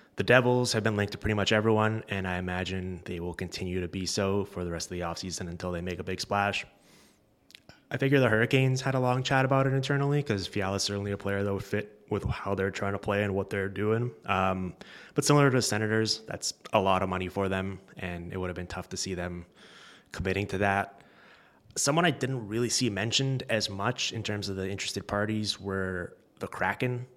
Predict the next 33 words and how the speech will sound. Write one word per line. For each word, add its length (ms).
Um, 560
I 80
believe 400
they're 220
gonna 140
be 120
seriously 500
exploring 440
pretty 180
much 240
every 240
good 180
offensive 440
player 360
that's 180
available 360
this 140
summer, 300
'cause 420
they've 180
just 180
got 240
so 300
much 220
cap 220
flexibility 520
right 140
now 200
and 80
money 200
to 80
spend, 400
and 200